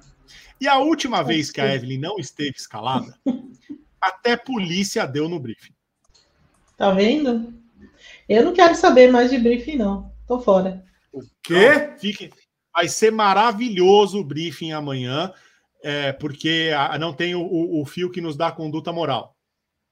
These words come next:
Speaker 1: que é a Evelyn Guimarães.
Speaker 2: Então não é maravilhoso quando eu participo, é isso?
Speaker 1: É maravilhoso por outros motivos, Evelyn
Speaker 2: Ah,
Speaker 1: Guimarães.
Speaker 2: entendi. Não, não, já anotei aqui.
Speaker 1: Você
Speaker 2: Já anotei.
Speaker 1: é maravilhosa por outros motivos. É que quando você tá, a gente se comporta.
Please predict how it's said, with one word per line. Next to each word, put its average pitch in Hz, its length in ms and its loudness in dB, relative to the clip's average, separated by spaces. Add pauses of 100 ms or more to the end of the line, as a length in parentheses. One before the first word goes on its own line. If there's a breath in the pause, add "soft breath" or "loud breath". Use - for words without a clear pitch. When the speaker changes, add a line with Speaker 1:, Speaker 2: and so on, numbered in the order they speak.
(600)
Speaker 1:
que 135 160 -8
é 131 200 -6
a 135 40 -6
Evelyn 135 260 -6
Guimarães. 135 540 -10 (2000)
Speaker 2:
Então 302 280 6
não 339 160 8
é 302 100 8
maravilhoso 254 640 6
quando 233 140 0
eu 226 100 0
participo, 277 440 -4
é 254 60 0
isso? - 320 -8
Speaker 1:
É 165 100 -2
maravilhoso 170 680 2
por 180 160 0
outros 214 320 2
motivos, 180 580 -4
Evelyn 196 180 -6
Speaker 2:
Ah, 233 220 2
Speaker 1:
Guimarães. 240 360 -2
Speaker 2:
entendi. 233 260 -2
Não, 285 220 4
não, 311 200 6
já 311 120 6
anotei 294 540 2
aqui. 214 540 -8
Speaker 1:
Você 190 300 -6
Speaker 2:
Já 214 160 4
anotei. 220 160 -4
Speaker 1:
é 190 40 -4
maravilhosa 190 720 -2
por 175 180 -2
outros 226 360 0
motivos. 147 560 -6
É 185 60 -4
que 208 120 -8
quando 240 240 -4
você 180 260 -4
tá, 175 220 0
a 165 60 2
gente 156 200 -10
se - 100 -10
comporta. 220 540 -4